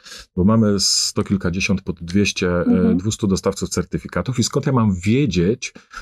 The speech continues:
Speaker 1: że ten zagraniczny podmiot, który wydawał akurat ten certyfikat, że on faktycznie kwalifikowanym jest?
Speaker 2: Dokładnie.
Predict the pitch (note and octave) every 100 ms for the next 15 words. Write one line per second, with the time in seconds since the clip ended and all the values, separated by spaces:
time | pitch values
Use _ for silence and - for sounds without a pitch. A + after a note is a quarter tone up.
0 | - E2+ B2 B2+ A#2 G#2 G#2 - G2+ -
1 | C3 G2 F2 E2 - F#2+ F2 G2 A#2+ B2
2 | G2+ A2+ G2+ - B2+ - - F#2+ A2 -
3 | A#2+ A#2+ G#2+ G#2 - - D3 - A2+ G2+
4 | G2 G#2 A#2 A#2+ G#2+ F#2 - G3+ G#3+ G#3
5 | F3+ F3